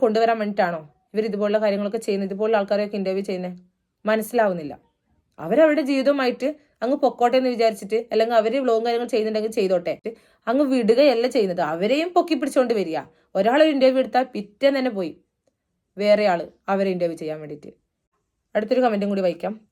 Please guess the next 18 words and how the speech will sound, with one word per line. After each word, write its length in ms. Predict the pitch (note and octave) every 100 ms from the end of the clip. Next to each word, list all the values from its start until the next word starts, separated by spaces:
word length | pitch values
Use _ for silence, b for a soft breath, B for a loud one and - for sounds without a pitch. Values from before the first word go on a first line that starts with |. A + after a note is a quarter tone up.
| _ _ F#3
"ജീവിതത്തിന്റെ 500 | G3+ B3 C4 C4 D4
കഠിന 240 | C4 G#3 B3+ A#3+
സാഹചര്യങ്ങളിൽ 560 | A3+ A3+ G#3+ A3 A3+
നിന്ന് 140 | A3 A3+
വിജയിച്ചവരെ 560 | G#3 G3 G#3 G#3 F#3 G#3 B3+ F#3+
വിളിച്ച് 300 | G3+ G3+ - A3
വീഡിയോ 260 | G3+ G3 G#3+ G#3+
ചെയ്യൂ, 200 | E3 D#3+ - _ F#3
അല്ലാതെ 300 | G#3 G#3+ A3+ A3
ഇതുപോലെയുള്ള 440 | G#3 A3 A3 A3 G#3
മാതാപിതാക്കളെയും 640 | F#3 G3+ G#3 G3+ G#3+ G#3+ G3+
സമൂഹത്തിനും 440 | F#3+ G3 G3+ G#3 F3+
അപമാനിക്കുന്ന 500 | F#3 G3 G3+ G3+ F3+
ആളുകളെ 240 | F#3 G3 F#3
വിളിക്കാതിരിക്കൂ. 540 | E3+ F3+ F3+ D#3 D#3+ b b _
പഠിക്കേണ്ട 380 | G3+ G#3+ A#3+ C4
പ്രായത്തിൽ 300 | A#3+ G#3+ G#3+ G#3+
ഒളിച്ചോടി 360 | F#3+ F3+ G#3